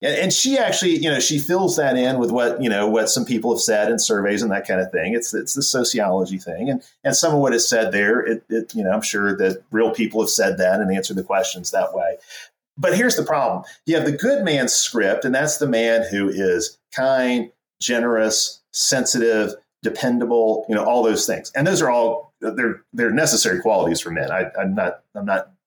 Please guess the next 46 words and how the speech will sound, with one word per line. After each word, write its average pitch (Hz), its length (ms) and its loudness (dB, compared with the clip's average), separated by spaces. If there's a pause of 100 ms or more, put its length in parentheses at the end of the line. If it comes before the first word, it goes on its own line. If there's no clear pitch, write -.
(140)
attacking 143 540 0
any 175 140 4
of 143 80 2
that 123 120 2
at 107 80 2
all. 104 220 2
I 113 80 0
would 101 140 0
affirm 98 380 -2
all 95 180 0
of - 60 -4
that 90 300 0
as 92 200 -2
necessary 98 640 -2 (200)
ingredients 98 640 0
in 95 120 -4
masculinity. 85 600 -4 (260)
But - 120 0
then 175 140 2
you 196 100 2
have 151 180 2
the 120 80 2
real 107 420 2
man. 82 280 -4 (560)
And 117 120 2
the 131 60 2
real 226 260 2
man 127 240 0
is 113 120 2
actually 117 580 0
the 98 100 -4
bad 107 380 0
man. 80 400 -4 (220)
And 120 140 0
what's 208 180 0
the 165 80 -2
bad 139 320 0
man 143 240 2
into? 139 640 0 (120)
He's 131 140 2
into 110 160 2
making 143 380 2
money 107 480 0 (220)
and 87 120 -4
having 85 240 0
sex. - 540 -8